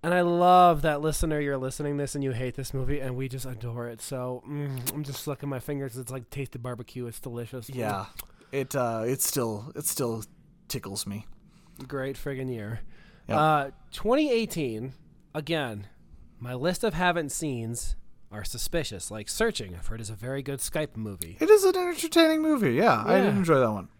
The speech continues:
Speaker 1: Uh, I haven't seen Won't You Be My Neighbor, but come on.
Speaker 2: I haven't
Speaker 1: Tom
Speaker 2: either.
Speaker 1: Hanks, Tom Hanks movies have almost the same criticism of Christian films, which is it's about nice people learning to be nicer.
Speaker 2: Except they're
Speaker 1: Uh,
Speaker 2: well made.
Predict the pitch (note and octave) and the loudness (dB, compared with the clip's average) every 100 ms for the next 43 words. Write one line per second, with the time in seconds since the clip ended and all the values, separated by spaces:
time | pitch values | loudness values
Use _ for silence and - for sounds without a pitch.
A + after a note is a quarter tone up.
0 | - - C3+ C#3+ C#3+ B2 C3+ E3+ E3+ E3 | -20 -18 -8 -4 -4 -4 -4 -4 -4 -4
1 | A3+ A#3+ G#3+ G#3 G3+ G3 F#3+ F#3 F#3 F#3 | -2 2 0 0 0 2 2 2 0 0
2 | F3 - D#3+ G#2+ G#2 B2 - - B2 G2+ | -2 -2 -2 -2 -6 -6 -4 0 4 4
3 | - A2 A2 - - - - - - F#3 | 4 4 2 0 -4 -6 -10 -14 -2 2
4 | G3 G3 F3 - F3 D#3+ D#3 D#3 D3 C#3 | 4 4 0 -2 -4 -2 -2 -2 0 -2
5 | C3+ C#3 C3+ C#3+ C3+ - C3 C#3 B2+ A#2+ | -2 -4 -6 -6 -6 -4 -6 -6 -4 0
6 | - C#3+ D#3 C#3+ D3 C#3+ C#3 C#3 C3 A#2+ | 0 0 -2 -2 -2 -2 -2 -6 -8 -6
7 | B2 A#2+ A#2+ A#2 - B2 A2+ A#2 A#2 A2 | -6 -4 -4 -2 0 0 -2 -6 -8 -6
8 | A2 A#2 - C3+ B2+ - - - G3 - | -6 -6 -6 -6 -8 -16 -20 -2 8 10
9 | G#3 G3+ F#3 F#3 F3 E3+ B2+ G#2 | 12 12 12 12 12 12 12 6